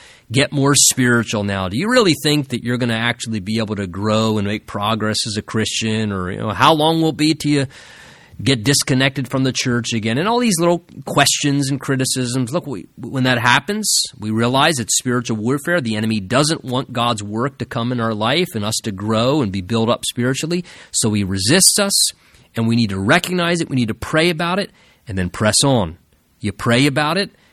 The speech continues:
then you get back to reading your Bible and back to praying and back to doing that thing that God wants you to do so that you can continue to be built up spiritually. Same thing if we're serving God in some way.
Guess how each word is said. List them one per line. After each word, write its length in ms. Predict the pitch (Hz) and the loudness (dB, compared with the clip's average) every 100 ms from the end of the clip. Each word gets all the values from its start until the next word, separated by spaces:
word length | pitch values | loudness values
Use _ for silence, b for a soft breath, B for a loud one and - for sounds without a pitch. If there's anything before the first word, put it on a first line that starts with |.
| b | b
then 120 | 95 | -6
you 80 | 95 | -2
get 220 | 98 82 | -2 -2
back 260 | - 110 - | 0 0 0
to 100 | 123 | -4
reading 280 | 117 120 123 | 0 0 0
your 100 | 120 | -2
Bible 440 | 117 120 107 98 | 0 0 0 -4
and 160 | 95 85 | -6 -2
back 300 | 101 95 - | -2 -2 -4
to 60 | 117 | -8
praying 540 | - 131 123 113 101 | -2 0 0 0 -2
and 280 | 95 98 95 | -4 -6 0
back 260 | 117 120 - | 2 2 -2
to 80 | |
doing 320 | 113 120 127 127 | -4 0 0 0
that 160 | 113 - | -2 -4
thing 280 | 135 127 117 | -2 0 -2
that 120 | 107 B B B B | -6 B B B B
God 280 | - 113 117 | 2 4 4
wants 240 | 117 127 - | 2 0 0
you 60 | |
to 80 | 123 | -2
do 300 | 113 127 127 | 0 2 2
so 260 | 113 - 113 | 0 0 -2
that 180 | 104 101 | -2 -2
you 180 | 117 120 | -2 -2
can 120 | 110 | -4
continue 300 | 104 123 113 | -6 -2 0
to 60 | |
be 100 | 110 | 0
built 300 | 98 110 113 | -2 0 0
up 140 | 113 - | -2 -2
spiritually. 600 | - - 117 101 95 90 | -4 -2 -2 -2 -6 -6
Same 260 | - 156 160 | 0 2 2
thing 200 | 175 170 | 0 -2
if 140 | 160 | -2
we're 80 | 185 | 0
serving 460 | - 196 190 175 131 | 2 4 4 2 -2
God 240 | 98 92 | -4 -6
in 80 | 90 | -6
some 260 | - 101 87 | -6 -6 -6
way. 220 | 85 | -12